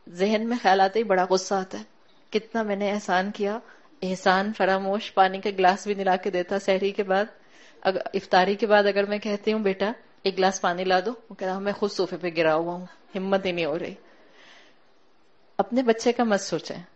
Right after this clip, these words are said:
अपनी माँ का सोचें। जब आप अपनी माँ का सोचेंगी तो इंशाल्लाह आपको भी यहाँ से जाकर, हो सकता है गाड़ी में बैठे बैठे अम्मा की याद आए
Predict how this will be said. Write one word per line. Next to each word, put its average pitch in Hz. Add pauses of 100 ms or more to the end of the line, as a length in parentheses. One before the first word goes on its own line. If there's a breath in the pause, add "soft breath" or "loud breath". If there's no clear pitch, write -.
(360)
अपनी 214
माँ 175
का 170
सोचें। - (1400)
जब 170
आप 165
अपनी -
माँ 185
का 202
सोचेंगी 220 (400)
तो -
इंशाल्लाह 190
आपको 185
भी 208 (160)
यहाँ 185
से 208
जाकर, 180 (420 soft breath)
हो 175
सकता 190
है 185
गाड़ी 170
में 190
बैठे 175
बैठे 180
अम्मा 160
की 170
याद 160
आए 180